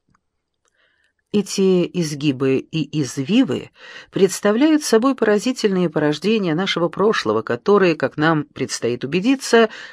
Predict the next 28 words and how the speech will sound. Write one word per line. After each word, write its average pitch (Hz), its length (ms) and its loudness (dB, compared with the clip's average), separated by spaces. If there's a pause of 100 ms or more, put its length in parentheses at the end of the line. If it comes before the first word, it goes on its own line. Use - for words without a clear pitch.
(280)
нередко 269 400 2
создают 208 480 0
нам 202 200 0
проблемы, 117 680 -6
например, 151 500 -2
такие 214 420 -2
как 151 360 0
икота 240 640 2
или 160 500 -2
грыжа. 127 480 -6 (880)
И 196 100 4
это 226 200 6
лишь 208 280 4
два 165 340 2
из 165 220 0
многих 170 420 0
примеров 156 460 0
того, 147 340 -2
как 135 300 -4
прошлое 190 500 0
дает 143 380 2
о 135 40 -2
себе 131 300 -4
знать, 175 480 -2 (240)
сказываясь 196 920 2
на 147 140 -2
нашем 120 400 -4
здоровье. 110 560 -10